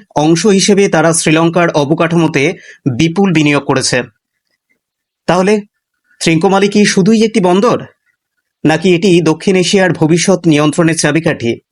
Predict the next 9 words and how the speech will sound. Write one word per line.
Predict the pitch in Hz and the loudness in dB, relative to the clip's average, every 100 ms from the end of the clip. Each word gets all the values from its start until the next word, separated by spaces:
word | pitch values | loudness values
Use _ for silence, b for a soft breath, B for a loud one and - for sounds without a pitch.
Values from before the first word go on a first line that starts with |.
| _ _ _ _ _ _ _ _ _ _ _ _ - | _ _ _ _ _ _ _ _ _ _ _ _ -8
শ্রীলঙ্কায় | - 190 220 226 240 233 | -2 0 0 0 0 0
চীনের | - 208 226 226 | 0 0 0 0
প্রভাবের | 185 185 202 220 - | 0 2 2 0 2
শুরু | 202 | 2
হয় | 202 170 156 | 2 2 0
দু | 160 | 2
হাজার | 170 175 165 | 2 2 2
নয় | 147 160 | 2 0
সালে, | 165 175 | 0 0